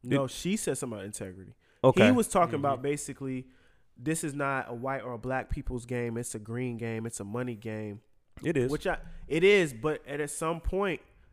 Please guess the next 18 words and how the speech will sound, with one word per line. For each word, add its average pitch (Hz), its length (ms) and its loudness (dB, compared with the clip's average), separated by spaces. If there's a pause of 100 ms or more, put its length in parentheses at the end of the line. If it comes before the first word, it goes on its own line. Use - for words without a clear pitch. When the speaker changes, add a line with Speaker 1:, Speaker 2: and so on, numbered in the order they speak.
Speaker 1:
and 127 160 -6
th-, 131 180 -4
this 151 220 -4
is 139 100 -8
where, 139 200 -2
like, 131 380 -6
you 135 100 -10
bring 139 200 -4
in 160 120 0
the 156 60 -4
Jay-Z's, 139 680 -6 (260)
he 196 180 -4
still, 185 320 -2 (200)
he 220 260 -6
operates 180 500 -2
within 175 300 -6
that 175 160 -4
integrity. 160 600 -8